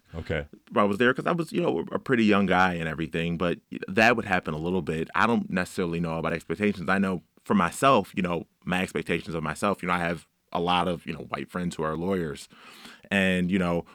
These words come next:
Speaker 2: we talk and we talk about, like, career and expectations and, and stuff like that and everything. And I feel like, I always feel like they're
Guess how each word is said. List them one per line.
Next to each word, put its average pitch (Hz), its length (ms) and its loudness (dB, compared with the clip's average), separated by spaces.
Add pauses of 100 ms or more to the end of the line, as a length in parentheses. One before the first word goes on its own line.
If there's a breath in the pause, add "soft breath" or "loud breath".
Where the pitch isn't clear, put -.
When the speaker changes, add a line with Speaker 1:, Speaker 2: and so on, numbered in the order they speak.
(120 soft breath)
Speaker 2:
we 113 200 6
talk 92 360 4
and 85 140 0
we 90 80 2
talk 87 240 2
about, 80 240 -2
like, 80 160 -4
career 90 540 0
and 85 120 -4
expectations 90 920 -2
and, 85 340 -6
and 85 120 -4
stuff - 260 -4
like 82 140 -2
that 98 160 2
and - 80 -4
everything. 85 380 -4
And 87 120 -4
I 85 60 -4
feel 113 240 2
like, 92 340 0 (420 loud breath)
I 101 60 6
always 120 180 6
feel 120 120 4
like 98 160 4
they're 92 260 2